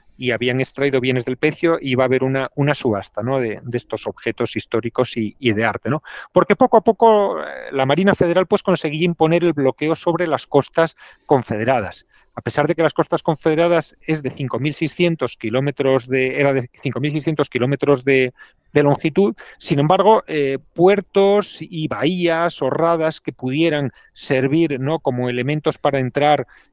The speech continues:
y, y salir mercancías de la Confederación, únicamente había ochenta y nueve principales, ¿no?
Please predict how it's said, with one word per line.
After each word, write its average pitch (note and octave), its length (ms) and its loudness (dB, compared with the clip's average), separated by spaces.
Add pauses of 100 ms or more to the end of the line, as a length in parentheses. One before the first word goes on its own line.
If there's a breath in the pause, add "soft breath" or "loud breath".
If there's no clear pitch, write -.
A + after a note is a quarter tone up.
(140)
y, C3 400 -4
y C3+ 140 -6
salir C#3 340 -2
mercancías C3+ 600 0
de A#2+ 80 -2
la A#2 100 -4
Confederación, B2 840 0
únicamente D#3 500 0
había D3+ 300 2
ochenta C3 480 0
y B2 60 0
nueve B2 340 0
principales, A2+ 720 -4
¿no? D#3+ 160 -8